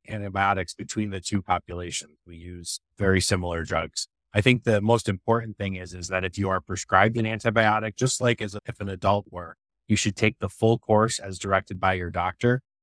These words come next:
and make sure that if you have any questions about what medication can be given with the antibiotic, that you ask your pharmacist or your doctor. But in terms of specialty antibiotics versus adults and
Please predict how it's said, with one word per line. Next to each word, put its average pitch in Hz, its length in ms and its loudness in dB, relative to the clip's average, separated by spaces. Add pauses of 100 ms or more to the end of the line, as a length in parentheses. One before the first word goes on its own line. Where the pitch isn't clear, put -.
(140)
and 98 400 0 (240)
make 110 180 2
sure 117 220 6
that 104 160 2
if 98 120 -6
you 101 100 -2
have 101 160 2
any 101 180 -6
questions 110 560 0
about 92 340 0
what 104 200 -10
medication 98 680 -8 (180)
can 92 120 -18
be 87 120 -18
given 104 460 -2
with 117 280 2
the 120 120 2
antibiotic, 117 600 6
that 95 100 -16
you 98 180 -16
ask 101 220 -12
your 101 100 -12
pharmacist 95 580 -8 (300)
or 107 120 4
your 101 160 4
doctor. 92 460 2 (500)
But 113 260 4
in 120 140 2
terms 131 320 4
of 107 180 2
specialty 113 840 2 (320)
antibiotics 107 640 2
versus 98 340 -8
adults 98 400 -8
and 92 100 -16